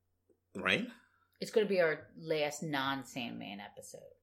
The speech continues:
Speaker 1: No, I think, I think this, if I have the timing correct, this is the first episode of December, and the next episode will be the second episode of December.
Speaker 2: Okay. Yes, you're correct.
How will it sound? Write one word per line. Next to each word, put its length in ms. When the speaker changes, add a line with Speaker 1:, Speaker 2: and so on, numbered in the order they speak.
Speaker 1:
No, 100
I 60
think, 220
I 60
think 280
this, 340
if 140
I 80
have 220
the 80
timing 340
correct, 400
this 320
is 120
the 100
first 300
episode 380
of 120
December, 600
and 100
the 60
next 240
episode 260
will 100
be 100
the 100
second 340
episode 340
of 80
December. 340
Speaker 2:
Okay. 260
Yes, 480
you're 100
correct. 400